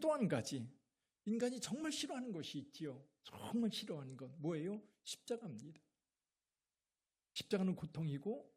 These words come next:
부끄러움이고요. 그리고 이 십자가는 모두에게 멸시를 받을 수밖에 없는 그런 짐입니다. 근데 예수께서 그 십자가의 길을 걸어가셨어요. 그 십자가를 지고 가셨어요.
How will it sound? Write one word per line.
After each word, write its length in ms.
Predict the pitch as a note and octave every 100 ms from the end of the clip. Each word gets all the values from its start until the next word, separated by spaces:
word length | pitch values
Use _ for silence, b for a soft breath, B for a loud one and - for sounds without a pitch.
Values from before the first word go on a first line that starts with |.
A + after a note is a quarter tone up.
| _
부끄러움이고요. 800 | - - F3+ C#3+ C#3 C#3+ G3+ C#4 - _ _ _ _ _ -
그리고 640 | F3 D3 E3+ F3 F3 G3+ _ _ _ _ -
이 120 | A3
십자가는 760 | - - - A3+ B2 D3 C#3 D3 - - _ _ -
모두에게 520 | F#3+ G#3 G#3 D#3 G#3
멸시를 880 | F3+ D3+ F3+ F#3 - B3 B3+ A3 A3
받을 300 | C3 A#2 C3+
수밖에 680 | A#2+ - C3 A#2+ A#2 - -
없는 480 | F3+ C#3 D#3+ A3 G3 - _ _ _ _ _ - -
그런 260 | - C3+
짐입니다. 640 | C#3 D#3+ D#3+ C3+ A2 A2 - _ _ _ -
근데 160 | F#3+ F3
예수께서 440 | F3 - A#3 E3
그 120 | F#3+
십자가의 500 | F#3 - B3 A3+ G3
길을 240 | - G3 G3+
걸어가셨어요. 880 | D#3 F#3 G#3+ - C#3+ G#3 - A3+ - B B
그 160 | - C4+
십자가를 400 | - - G#3+ G3+
지고 240 | - G#3+
가셨어요. 500 | - D3 G#3+ - A3